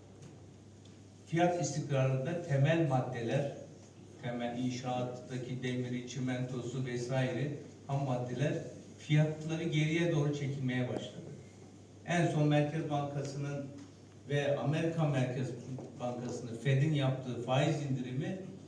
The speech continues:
bütün dünya merkez bankalarını etkileyecek ve mutlak suretle faizler geriye doğru gelecek.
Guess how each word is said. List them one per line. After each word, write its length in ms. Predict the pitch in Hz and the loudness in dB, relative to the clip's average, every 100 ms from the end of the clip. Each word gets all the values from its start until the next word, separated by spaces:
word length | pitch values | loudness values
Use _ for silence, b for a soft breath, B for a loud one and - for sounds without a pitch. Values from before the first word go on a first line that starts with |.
| - - | -16 -8
bütün 320 | 131 190 196 | -6 -2 -2
dünya 600 | 156 151 156 156 - - - - | 0 0 0 0 0 -4 -10 -4
merkez 440 | 135 139 156 143 | -2 -2 -2 -2
bankalarını 580 | 135 131 120 120 120 117 | -2 -2 -2 -4 -4 -4
etkileyecek 680 | 131 135 160 165 160 170 170 - - - - - - - | -2 -2 0 2 2 2 -2 -8 -14 -18 -20 -20 -20 -6
ve 340 | 143 147 - - | 0 2 2 -2
mutlak 360 | 170 - 151 139 | -4 0 2 2
suretle 480 | 139 135 127 156 | 0 0 0 -4
faizler 520 | 160 131 123 123 123 147 | -4 -2 0 0 0 0
geriye 460 | 127 127 123 135 | 0 -2 0 0
doğru 260 | 113 110 127 | 0 -4 -4
gelecek. 400 | 113 104 98 | -6 -6 -8